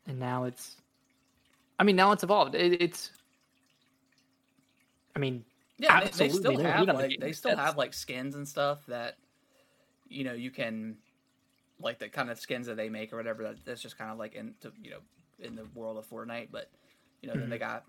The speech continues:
Speaker 2: all the other stuff, and, and they, and they got these dumb dances, and, and, you know, it's, it's just
Speaker 1: Cool.
Speaker 2: hilarious, man. It's, it's just, it's just
Speaker 1: Yeah.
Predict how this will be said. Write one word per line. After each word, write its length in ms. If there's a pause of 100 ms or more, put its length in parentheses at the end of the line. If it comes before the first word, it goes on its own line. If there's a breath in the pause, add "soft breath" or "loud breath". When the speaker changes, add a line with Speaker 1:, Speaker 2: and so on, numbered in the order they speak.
(120)
Speaker 2:
all 120
the 120
other 140
stuff, 360
and, 260
and 100
they, 80 (360)
and 80
they 60
got 180
these 140
dumb 260
dances, 600
and, 480
and, 280 (380)
you 80
know, 160 (280)
it's, 340 (640)
it's 140
just 160
Speaker 1:
Cool. 120
Speaker 2:
hilarious, 360
man. 240
It's, 160
it's 220
just, 240
it's 180
just 200 (100)
Speaker 1:
Yeah. 20